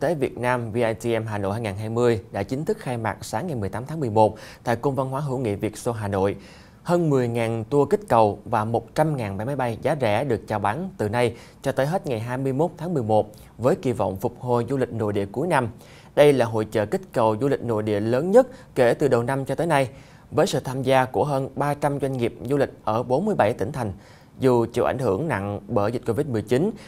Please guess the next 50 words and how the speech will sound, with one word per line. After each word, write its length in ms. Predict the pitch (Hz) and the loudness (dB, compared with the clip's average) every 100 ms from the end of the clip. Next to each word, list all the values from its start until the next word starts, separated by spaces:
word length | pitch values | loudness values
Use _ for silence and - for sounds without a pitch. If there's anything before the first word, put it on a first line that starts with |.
| - | -6
các 140 | - 196 | 0 2
đơn 200 | 151 127 | 2 4
vị 200 | 120 110 | 4 4
vẫn 240 | 107 139 | 2 0
tung 260 | 156 151 135 | -2 -2 0
ra 100 | 127 | -4
hàng 320 | 120 110 104 | -4 -4 -4
chục 240 | 101 123 | -4 -6
ngàn 240 | 117 113 107 | -4 -6 -4
gói 140 | 117 | -4
kích 120 | - - | -4 -4
cầu 140 | 127 98 | 0 0
hấp 220 | 143 202 | 0 0
dẫn 280 | 131 101 190 - - - | 4 4 2 -6 -20 -6
với 240 | 101 127 | 2 2
số 140 | 170 180 | 2 0
lượng 220 | 110 98 | -2 -2
vé 100 | 107 | -2
máy 120 | 151 | -2
bay 280 | 143 127 107 - | 2 2 0 -6
và 180 | 104 98 | -2 0
tour 220 | 131 117 | 0 0
giảm 160 | 101 | 0
giá. 300 | 113 120 190 202 - - - | 2 4 2 0 -14 -20 -8
Trong 120 | - 147 | 0 4
đó 220 | 131 180 | 4 4
có 120 | 202 | 0
những 240 | 156 104 | 0 0
gói 280 | 135 127 175 147 | 0 0 0 0
giảm 180 | 98 | -2
giá 120 | 107 147 | -2 -2
sâu 340 | - 147 143 - - - | 6 8 6 2 -12 -2
từ 120 | 135 | 0
ba 260 | 139 151 | 4 4
mươi 220 | 156 165 165 | 4 4 4
tới 100 | 170 | 4
bốn 220 | 160 220 | 4 4
mươi 80 | 214 | 0
phần 140 | 117 | 0
trăm, 220 | 107 143 110 - - - | 4 4 4 -8 -20 -4
nhưng 180 | 139 131 | 0 2
có 240 | 127 117 | 4 4
những 300 | 175 143 101 | 4 2 0
sản 160 | 135 123 | 0 -4
phẩm 200 | 117 117 | -4 -4
chủ 140 | 120 | -2
yếu 300 | 104 135 196 - | 2 4 4 0
là 200 | 107 95 | -2 -2
nâng 300 | 95 127 135 | -2 -4 2
cấp 160 | 196 | 2